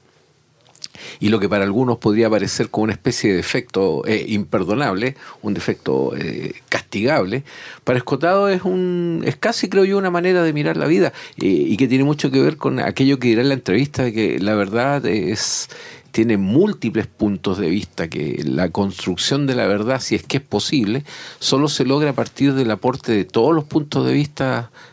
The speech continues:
posibles, que un solo punto de vista no, no contribuye a la, a la construcción de la verdad.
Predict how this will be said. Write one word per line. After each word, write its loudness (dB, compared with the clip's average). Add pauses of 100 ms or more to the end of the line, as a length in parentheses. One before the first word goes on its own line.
(380)
posibles, -2 (200)
que 2
un 2
solo -2
punto -4
de 0
vista -2
no, -2 (640)
no 0
contribuye 0
a -4
la, -4
a -2
la 0
construcción -4
de -2
la -2
verdad. -4